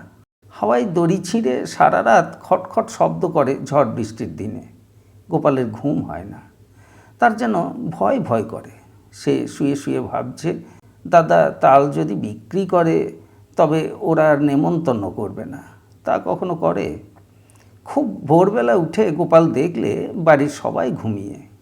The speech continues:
কেউই তখনও ওঠেনি। রাত্রের বৃষ্টি থেমে গিয়েছে, সামান্য একটু টিপটিপ বৃষ্টি পড়ছে।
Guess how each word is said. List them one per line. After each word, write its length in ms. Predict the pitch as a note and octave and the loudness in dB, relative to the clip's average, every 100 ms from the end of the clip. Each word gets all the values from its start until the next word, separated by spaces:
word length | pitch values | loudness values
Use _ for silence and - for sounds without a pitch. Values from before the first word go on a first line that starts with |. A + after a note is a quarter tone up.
| _ _ | _ _
কেউই 320 | C3+ C#3 A#3+ | -4 -2 -2
তখনও 420 | A#3 - - C3+ | -2 -4 -4 -6
ওঠেনি। 440 | A2 - - G2 - - _ _ _ _ _ - | -6 -8 -16 -16 -18 -20 _ _ _ _ _ 4
রাত্রের 480 | C#3 C3 - C#3 | 4 4 4 2
বৃষ্টি 480 | B2+ A2+ B2 - - | 2 -2 -6 -6 -10
থেমে 340 | - G#2+ G#2 A#2+ | -6 -6 -4 -4
গিয়েছে, 460 | C3+ C#3 C#3 - - - _ _ - | -4 -4 -6 -12 -16 -20 _ _ -14
সামান্য 420 | - C#3 D3+ C3+ | -6 -2 -2 0
একটু 460 | - - E3 E3+ - | -2 0 -2 -2 0
টিপটিপ 420 | D#3+ E3+ D#3+ - | -2 0 -6 -6
বৃষ্টি 420 | - B2+ A2+ - - | -4 -4 -4 -8 -8
পড়ছে। 420 | F#2 F2+ - - | -8 -8 -12 -20